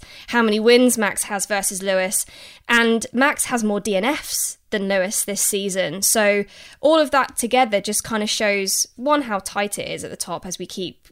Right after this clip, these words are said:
saying week in, week out during the season, but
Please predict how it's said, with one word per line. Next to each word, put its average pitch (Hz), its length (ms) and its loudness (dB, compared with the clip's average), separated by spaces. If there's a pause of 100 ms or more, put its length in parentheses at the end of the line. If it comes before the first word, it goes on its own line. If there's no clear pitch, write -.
saying 190 760 -4
week 196 280 -6
in, 190 120 -8
week 175 240 -10
out 190 340 -4
during 170 240 -6
the 180 60 -10
season, 185 560 -6 (480)
but 202 300 2